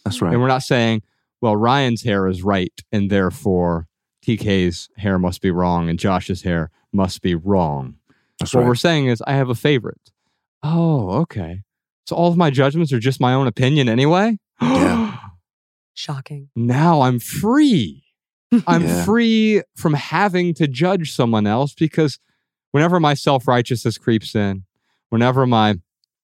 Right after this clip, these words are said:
Speaker 2: desire to put someone else down creeps in,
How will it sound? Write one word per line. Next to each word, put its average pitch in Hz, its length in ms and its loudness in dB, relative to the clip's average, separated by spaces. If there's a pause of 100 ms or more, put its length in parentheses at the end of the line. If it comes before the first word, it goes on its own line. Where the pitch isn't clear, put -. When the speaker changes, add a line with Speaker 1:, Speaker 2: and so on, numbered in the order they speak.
(240)
Speaker 2:
desire 117 520 2
to 113 100 -6
put - 260 -4
someone 110 340 -2
else 101 240 -2
down 95 480 -2 (140)
creeps 101 360 -4
in, 85 280 -4